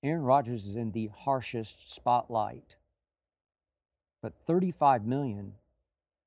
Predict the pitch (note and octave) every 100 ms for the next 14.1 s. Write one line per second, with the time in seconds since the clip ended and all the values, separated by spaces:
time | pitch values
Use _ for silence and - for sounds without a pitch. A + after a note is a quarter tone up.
0 | _ _ _ _ _ _ _ _ _ _
1 | _ - A2+ G2+ A2+ C3+ - A2+ C#3 C3
2 | - B2+ - A2+ A2+ A2+ - _ _ _
3 | _ _ _ _ _ _ _ _ - A2+
4 | G#2 C3+ A2+ - D3+ C#3 C3 B2+ A#2+ -
5 | C#3 C3+ B2+ A#2+ G#2+ A#2 A#2 B2 - _
6 | - - D3 C#3+ - D3 C#3 D3 B2+ D3
7 | F3+ B2+ C3 D3 D3+ _ - C3+ C3 A#2+
8 | B2+ B2 - _ - A2+ A#2 C#3 D3 C3
9 | D3+ C#3+ C#3+ C#3 D3 - D#3 C#3 C3 B2+
10 | A#2+ - B2 A#2+ E3 F#3 C#3+ A#2+ B2+ B2+
11 | B2+ C3+ C#3+ - B2+ - C#3 B2 D3 D3
12 | D#3+ - C3 A2+ A#2 - B2+ B2 A2+ C#3
13 | C#3+ D3 - D3+ D3 C#3+ _ A#2 B2 B2
14 | C3+